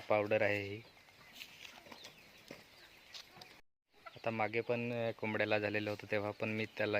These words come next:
हीच पावडर दिलेली आणि तो पूर्णपणे एका दिवसात बरा झालेला होता. आता ह्या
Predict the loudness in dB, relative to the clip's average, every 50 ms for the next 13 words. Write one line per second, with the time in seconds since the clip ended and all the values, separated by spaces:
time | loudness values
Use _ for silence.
0 | 0 -2 -6 -4 0 2 2 4 4 2 2 2 2 2 2 4 4 4 2 2
1 | 2 2 0 0 0 0 -2 -2 -2 -2 -2 -2 -2 -2 0 0 0 0 0 -2
2 | -6 -6 -8 -4 0 0 2 4 2 2 0 -2 -4 -6 -6 -6 -6 -6 -4 -2
3 | -4 -4 -4 -8 -18 -20 -20 -20 -20 -20 -20 -20 -20 -20 -12 -4 0 0 0